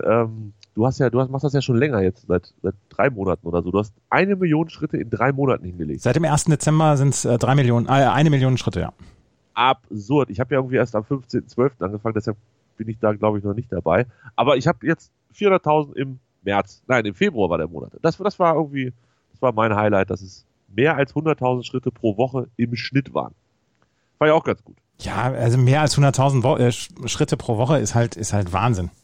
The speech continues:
Speaker 2: Jetzt mal wirklich. Und ich habe angefangen Ende Oktober oder Mitte Oktober. Ich bin jetzt, äh, im fünften Monat quasi, was das angeht.
Speaker 1: Noch vier und du kannst es austragen.
Speaker 2: <laughs> Ja, genau.
Speaker 1: Das ist ausgetragen. So.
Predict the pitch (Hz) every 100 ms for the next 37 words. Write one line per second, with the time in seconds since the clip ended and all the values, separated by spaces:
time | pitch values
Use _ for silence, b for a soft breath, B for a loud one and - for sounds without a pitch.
0 | _ _ 104 - 107 98 139 95 - B
1 | B B B B - 139 - - 143 -
2 | 147 - - 196 202 - 151 147 139 147
3 | 139 - - 143 104 85 104 127 110 95
4 | - 90 90 120 120 - - 113 107 98
5 | 110 151 147 - 131 117 120 98 - -
6 | 98 98 95 90 95 - 101 101 98 92
7 | - - _ _ - 120 - 151 190 170
8 | 147 151 147 123 95 117 - - 90 -
9 | - 101 - 135 - 127 113 - 117 -
10 | 131 139 - 135 - 104 - 95 95 _
11 | B